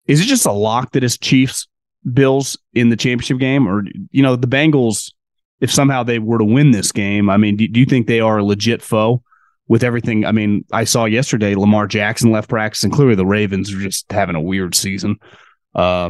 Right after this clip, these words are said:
and I know you're a Ravens guy. W-, would you say Cincinnati's the third best team? Even I, I know they just beat Tennessee, but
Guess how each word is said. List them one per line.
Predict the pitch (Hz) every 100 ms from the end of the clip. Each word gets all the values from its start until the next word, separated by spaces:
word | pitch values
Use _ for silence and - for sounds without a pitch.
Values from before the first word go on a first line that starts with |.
| -
and | - 92 95 80
I |
know | 101
you're | 101 101 107
a |
Ravens | 98 107 104 90
guy. | 98 92 92
W-, | 92 110 104
would | 113
you | 120
say | 135
Cincinnati's | 120 135 120 110 117 107
the | 95
third | 113 110 110
best | 107 -
team? | 113 107 117 - _ -
Even | 110 110
I, | - 107 -
I |
know | 117 117
they | 104
just | 107 104
beat | - 117 -
Tennessee, | 110 95 - 127 98 95 104
but | 104 95